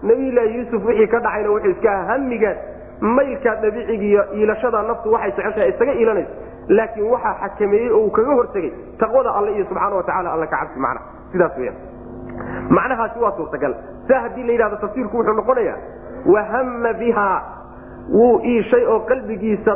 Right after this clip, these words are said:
damaaci yar baa galay. "Lawlaa an ra'aa burhaana rabbihi", rabbigii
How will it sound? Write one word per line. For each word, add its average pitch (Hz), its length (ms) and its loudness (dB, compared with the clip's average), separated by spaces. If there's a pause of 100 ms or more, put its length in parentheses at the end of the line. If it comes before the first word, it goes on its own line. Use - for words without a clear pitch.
damaaci 226 460 -2
yar 233 200 0
baa 226 140 0
galay. 180 280 -4 (680)
"Lawlaa 240 580 4
an 220 60 -2 (100)
ra'aa 226 320 -2
burhaana 220 500 -2
rabbihi", 214 480 -2 (560)
rabbigii 226 420 -4